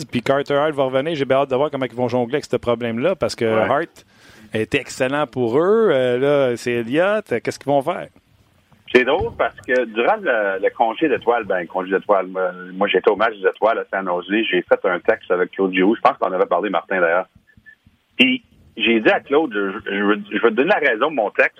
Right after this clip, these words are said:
Speaker 2: Euh, je, je, moi, je veux savoir si, si tu, tu veux rester à fidélité durant le, qu'on rebâtit les Flyers. Puis je vais te dire quelque chose, là, sa, sa réaction, il était surpris de mon âme.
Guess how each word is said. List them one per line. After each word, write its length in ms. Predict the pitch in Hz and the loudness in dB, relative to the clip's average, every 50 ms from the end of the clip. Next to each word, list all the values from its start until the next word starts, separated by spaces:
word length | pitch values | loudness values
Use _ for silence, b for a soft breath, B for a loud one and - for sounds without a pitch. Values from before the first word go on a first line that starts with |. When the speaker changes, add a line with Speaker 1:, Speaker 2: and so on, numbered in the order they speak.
| - _ - | -20 _ -12
Speaker 2:
Euh, 400 | 101 95 92 90 90 90 92 107 - - | -10 -8 -6 -6 -6 -4 -6 -6 -4 -4
je, 60 | 92 | -4
je, 160 | 90 - 107 95 - 113 | -4 -4 -4 -2 0 0
moi, 80 | 160 175 | 0 2
je 60 | 151 | 2
veux 100 | 123 123 - - | 0 0 2 2
savoir 340 | 120 107 107 120 151 180 175 - _ _ _ | 2 2 2 0 -2 -4 -6 -12 _ _ _
si, 200 | 135 127 120 107 - _ 233 _ _ _ _ _ _ _ _ _ _ _ _ - - - | -8 -8 -8 -8 -10 _ _ _ _ _ _ _ _ _ _ _ _ _ _ -20 -16 -14
si 60 | 123 - | -14 -14
tu, 240 | - - - - | -14 -12 -10 0
tu 80 | - 117 | 2 4
veux 80 | 117 110 | 4 4
rester 260 | 107 117 - - 165 | 4 2 2 0 -2
à 60 | 160 | -2
fidélité 480 | 123 117 117 110 98 92 - - 147 147 | -4 -6 -8 -8 -8 -8 -4 -4 -4 -2
durant 340 | 113 - 101 95 107 110 107 | -2 -2 0 0 0 0 0
le, 280 | 101 98 92 90 87 85 - - - | 0 0 2 2 2 0 -2 -4 -2
qu'on 120 | - 98 95 98 | 0 0 2 2
rebâtit 360 | 107 107 110 98 - - 139 | 0 2 0 0 -2 -4 -10
les 60 | 127 | -8
Flyers. 380 | - - 95 90 95 113 120 104 - _ _ _ _ _ _ _ _ _ _ _ _ _ _ _ _ _ _ | -4 -2 0 0 2 0 0 -2 -6 _ _ _ _ _ _ _ _ _ _ _ _ _ _ _ _ _ _
Puis 120 | 117 107 | -2 2
je 40 | 104 | 2
vais 100 | 120 123 | 2 2
te 20 | 120 | 2
dire 140 | 165 202 196 | 0 -2 -2
quelque 200 | 156 - - 143 | -2 0 0 0
chose, 240 | 147 175 185 156 131 | 0 0 -2 -6 -8
là, 120 | 139 143 - | -12 -12 -10
sa, 80 | - - - - _ _ _ _ _ _ - - | -10 -10 -10 -12 _ _ _ _ _ _ -8 -2
sa 140 | - 117 107 | 0 2 2
réaction, 680 | 107 135 151 151 131 120 - - - 123 127 147 175 208 - _ _ _ _ _ _ _ _ _ _ _ _ | 2 2 2 2 0 -2 -4 -10 -10 -6 -4 -4 -4 -6 -10 _ _ _ _ _ _ _ _ _ _ _ _
il 80 | - 110 | -8 0
était 180 | 104 - - - - - - | 2 2 2 2 0 -2 -2
surpris 460 | - 175 - - - 170 190 202 208 180 190 202 - _ _ _ _ _ - | 0 0 0 -2 -4 -4 -2 -4 -4 -8 -14 -20 -20 _ _ _ _ _ 0
de 60 | 113 | 2
mon 280 | 120 123 117 110 107 | 2 2 2 0 0
âme. 300 | 110 120 139 139 107 85 | 0 0 0 -2 -6 -10